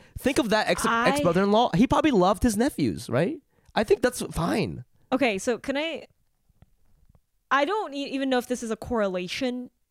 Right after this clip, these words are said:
Speaker 2: but this is what this is reminding me of, is when I had my really long-term ex, my sister had been getting behind my back, getting weed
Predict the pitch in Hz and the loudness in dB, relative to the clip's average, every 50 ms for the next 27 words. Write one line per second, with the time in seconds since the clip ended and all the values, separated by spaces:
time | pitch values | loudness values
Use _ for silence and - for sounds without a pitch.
0 | _ - 226 240 269 262 294 262 247 262 247 247 196 226 214 233 208 196 202 196 | _ -4 0 0 0 0 -2 -2 0 0 0 0 -2 -6 -8 -8 -8 -6 -6 -4
1 | 190 175 180 180 175 165 160 156 139 101 - - - 190 202 196 - - _ _ | -4 -4 -4 -4 -6 -8 -8 -10 -10 -10 -10 -10 -6 -6 -6 -6 -6 -10 _ _
2 | _ _ _ _ _ _ _ _ _ _ _ _ _ _ _ _ _ _ - 214 | _ _ _ _ _ _ _ _ _ _ _ _ _ _ _ _ _ _ -2 0
3 | 240 247 262 285 294 330 339 349 339 339 330 302 262 226 - - _ _ _ _ | 0 2 2 2 0 0 0 -2 -2 -2 -4 -4 -4 -6 -8 -10 _ _ _ _
4 | _ _ _ _ _ - 220 240 240 240 240 214 208 196 190 190 208 208 - 240 | _ _ _ _ _ -2 0 2 2 2 2 0 -2 -2 -2 -2 -4 -6 -6 -6
5 | 226 202 - - 165 180 240 - - - - _ _ _ _ _ _ _ - 226 | -6 -6 -6 -6 -6 -8 -8 -10 -14 -20 -20 _ _ _ _ _ _ _ -4 0
6 | 240 262 269 262 - - - - - 320 349 - - - - 330 330 320 320 311 | 2 2 2 0 -2 -8 -6 0 2 2 2 2 -2 -6 -2 -2 0 0 0 -2
7 | 294 - _ _ _ _ _ _ _ _ _ _ _ _ _ - - 262 262 247 | -4 -6 _ _ _ _ _ _ _ _ _ _ _ _ _ -8 -2 0 2 4
8 | 240 233 233 226 220 208 - _ _ _ _ _ _ _ _ _ _ _ _ _ | 4 4 4 2 0 -2 -6 _ _ _ _ _ _ _ _ _ _ _ _ _
9 | _ _ _ _ _ _ - 254 262 233 240 220 190 - - 247 233 233 254 262 | _ _ _ _ _ _ 0 2 2 2 2 0 -2 -2 -2 0 2 2 2 2
10 | 254 254 247 - - _ _ _ _ _ _ _ _ _ _ _ _ _ _ _ | 0 0 -2 -4 -8 _ _ _ _ _ _ _ _ _ _ _ _ _ _ _
11 | _ _ _ _ _ _ - 208 254 254 240 262 277 285 294 254 208 202 196 185 | _ _ _ _ _ _ -4 0 2 2 2 2 -2 -2 -2 -2 0 2 2 2
12 | 180 185 - 220 202 196 185 180 175 196 202 196 190 | 0 0 -2 -2 -2 -4 -4 -4 -6 -6 -6 -6 -8